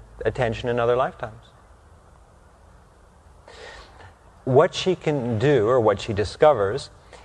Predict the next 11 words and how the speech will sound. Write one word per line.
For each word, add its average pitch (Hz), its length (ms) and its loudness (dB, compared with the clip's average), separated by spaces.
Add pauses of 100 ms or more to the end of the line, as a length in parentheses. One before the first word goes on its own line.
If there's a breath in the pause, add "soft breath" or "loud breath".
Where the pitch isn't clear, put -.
(120)
is 117 220 0
that 127 420 2
there's 123 260 2
a 131 60 2
tremendous 160 520 0
difference - 760 -2 (1000)
in 113 260 -2
her 113 240 0
effect 123 400 0
upon 113 400 -2
men, 107 380 -4